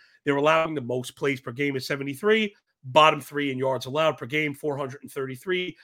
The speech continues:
that magic number of six yards per play. One of the, they allow the most sustained drives in the league, three minutes and thirteen seconds. Then you mentioned I have a hundred forty-one rush yards a game,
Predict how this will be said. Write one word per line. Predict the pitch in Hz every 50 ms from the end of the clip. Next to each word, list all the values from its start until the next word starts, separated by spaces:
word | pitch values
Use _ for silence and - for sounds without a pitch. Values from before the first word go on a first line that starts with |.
| _ _ -
that | 147 143 139 131
magic | 135 143 147 151 143 147 135 _ _ -
number | 127 143 147 143 147 147
of | 127 120 -
six | - - - 151 - - 139
yards | 135 135 127 123
per | - -
play. | 120 _ - 185 180 175 175 175 170 170 - - _ _ _ _ _
One | 131 131 143 139
of | 135 127
the, | 127 123 117 117 117 - - _ -
they | 127 120
allow | 123 127 143 143 143 139
the | 131 127 120 117 113
most | 117 127 127 127 -
sustained | - 127 - - 147 151 151 139
drives | 117 143 147 143 147 143 127 127
in | 127
the | 127
league, | 135 151 156 156 139 -
three | - 143 139
minutes | 139 135 123 -
and | 135 123
thirteen | - - 131 123
seconds. | - 180 175 - 175 151 - - _ _ - _ _ -
Then | - 175 170
you | 156 151
mentioned | 160 170 170 - 156 143 147 -
I | 160 165
have | 165 156 147
a | 139
hundred | 151 151 143 151 - -
forty-one | - - 165 156 147 147 139 143 143 135
rush | 127 131 135 - -
yards | 139 131 123 131
a | 139
game, | 175 180 170 165 160